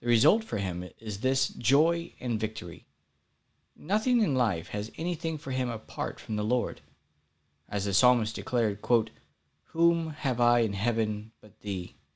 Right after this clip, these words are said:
And there is none upon earth that I desire besides thee. My flesh and my heart faileth, but God is the strength of my heart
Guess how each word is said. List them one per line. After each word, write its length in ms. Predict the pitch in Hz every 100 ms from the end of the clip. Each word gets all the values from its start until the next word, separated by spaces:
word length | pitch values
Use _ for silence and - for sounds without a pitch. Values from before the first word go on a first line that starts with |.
| _ _ _ _ -
And 140 | 117
there 100 | 117
is 160 | 113 104
none 260 | 117 127
upon 280 | 110 110 110
earth 320 | - 127 113
that 120 | 110 113
I 120 | 113
desire 640 | 107 107 123 120 101 -
besides 520 | - 120 139 127 117 113
thee. 320 | 156 135 - _ _ _ _ _ _ -
My 180 | 131
flesh 540 | 143 - 151 147 - -
and 100 | -
my 120 | 107
heart 380 | 90 - 123 123
faileth, 520 | - 117 113 110 107 - _ _ _ _ _
but 180 | - 113
God 420 | 120 147 104 85
is 160 | - 98
the 60 | 95
strength 360 | - 123 120
of 100 | 107
my 160 | 98 98
heart 440 | 98 135 135 -